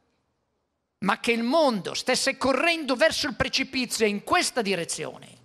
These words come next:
noi l'avevamo detto vent'anni fa a Genova,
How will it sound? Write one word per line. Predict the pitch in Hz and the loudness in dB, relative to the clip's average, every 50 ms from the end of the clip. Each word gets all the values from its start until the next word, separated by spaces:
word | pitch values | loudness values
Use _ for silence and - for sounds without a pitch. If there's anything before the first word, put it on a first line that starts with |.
| _ _ _ _ _ _ _ _ _ _ _ _ _ _ _ _ _ - | _ _ _ _ _ _ _ _ _ _ _ _ _ _ _ _ _ 0
noi | 208 294 339 277 214 | 4 6 6 6 6
l'avevamo | 175 151 - 156 147 170 170 175 170 | 4 0 -4 -4 -4 -4 -2 -2 -2
detto | 208 214 208 - 202 180 | -2 -2 -2 -2 -4 -2
vent'anni | 180 175 165 - 185 160 156 147 | -2 -4 -4 -4 -4 -4 -4 -6
fa | - - - 135 | -6 -6 -6 -4
a | |
Genova, | - - 151 175 170 - - - | -4 -4 -4 -4 -6 -8 -10 -16